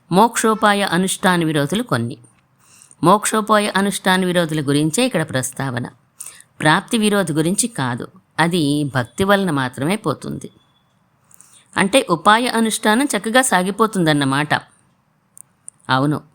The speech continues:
ఉపాయ అనుష్ఠానం సాగినప్పుడే కదా ప్రాప్తి వరకు వెళ్ళేది. అందుచేత యజ్ఞమే మూలమైందన్నమాట కూడాను. యజ్ఞమే అన్నిటికీ మూలమైనదన్న మాట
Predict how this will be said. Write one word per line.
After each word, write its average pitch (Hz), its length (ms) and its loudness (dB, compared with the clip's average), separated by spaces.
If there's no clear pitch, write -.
ఉపాయ 139 340 2
అనుష్ఠానం 185 580 0
సాగినప్పుడే 175 640 0
కదా 131 320 -2
ప్రాప్తి 147 420 -2
వరకు 202 280 2
వెళ్ళేది. 160 600 -2
అందుచేత 131 800 -2
యజ్ఞమే 175 420 2
మూలమైందన్నమాట 147 1000 0
కూడాను. 123 440 -6
యజ్ఞమే 196 420 -2
అన్నిటికీ 202 380 -2
మూలమైనదన్న 180 840 0
మాట 139 340 0